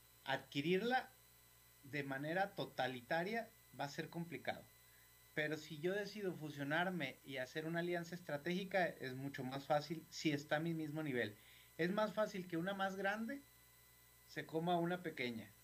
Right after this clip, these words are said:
Cuando son del mismo tamaño, es, eh, es algo más complicado, ¿verdad?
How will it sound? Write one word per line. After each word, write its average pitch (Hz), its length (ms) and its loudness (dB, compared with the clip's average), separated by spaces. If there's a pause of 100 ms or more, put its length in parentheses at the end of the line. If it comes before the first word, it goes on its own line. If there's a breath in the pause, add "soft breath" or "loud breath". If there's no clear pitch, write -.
(280 loud breath)
Cuando 151 300 -2
son 233 240 -4
del 240 120 -2
mismo 226 300 2
tamaño, 202 600 2
es, 143 360 -4
eh, 170 420 4
es 143 180 0
algo 170 260 4
más 170 220 2
complicado, 117 600 0
¿verdad? 123 220 -4